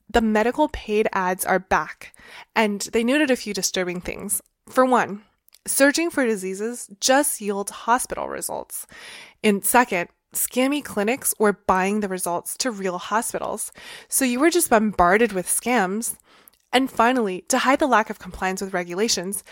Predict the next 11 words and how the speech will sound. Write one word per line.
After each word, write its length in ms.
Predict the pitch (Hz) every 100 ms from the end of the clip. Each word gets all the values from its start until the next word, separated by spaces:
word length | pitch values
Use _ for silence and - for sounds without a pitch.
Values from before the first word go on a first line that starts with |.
| - -
some 340 | - - 277 311
search 280 | - 180 175
engines 380 | 170 175 196
have 240 | - 208 -
different 320 | 220 - 190
results 440 | 233 214 175 165 -
on 200 | 202 202
P 300 | - 202 190
C 500 | 185 240 240 180 - -
versus 440 | 180 170 - 180
mobile. 540 | 190 208 220 170 202